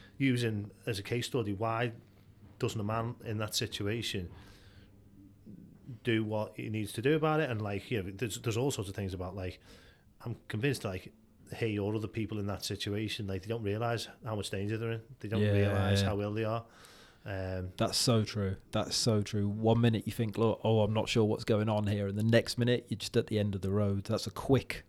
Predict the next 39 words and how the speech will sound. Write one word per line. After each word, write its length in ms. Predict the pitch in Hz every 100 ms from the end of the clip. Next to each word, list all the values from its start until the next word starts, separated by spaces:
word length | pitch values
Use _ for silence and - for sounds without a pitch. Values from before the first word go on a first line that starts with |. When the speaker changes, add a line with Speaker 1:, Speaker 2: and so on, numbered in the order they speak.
| - -
Speaker 2:
yeah, 140 | - 107
Speaker 1:
Yeah. 140 | 98 -
Speaker 2:
a 80 | -
quick 300 | - 120 -
process, 500 | 104 101 101 92 -
yeah. 240 | 101 98 - - - -
Speaker 1:
So 180 | - 120
it's 160 | 107 -
like, 180 | 117 107
how 260 | - 120 120
do 120 | 117
we, 280 | 113 107 95 - - - - - _ _ _ _
how 220 | 160 123 120
do 80 |
we 100 | 117
address 320 | 113 113 107 -
that? 220 | 120 127
And, 200 | 120 110
you 80 | 113
know, 100 | 104
how 220 | 87 113
do 140 | 104 117
you, 200 | 104 104 - - - -
I 40 |
completely 380 | 143 131 185 139
agree. 200 | 120 123
It's, 160 | 135 120
it's 200 | 135 -
like 160 | 120
the 80 | -
preaching 320 | - 139 127
to 60 | 120
the 80 | 123
converted 500 | 107 101 101 113 127
thing. 200 | 123 117
It's 160 | 113 117
like, 220 | 98 95 - - - - - - _ _
it's 160 | - -
great, 360 | 110 131 -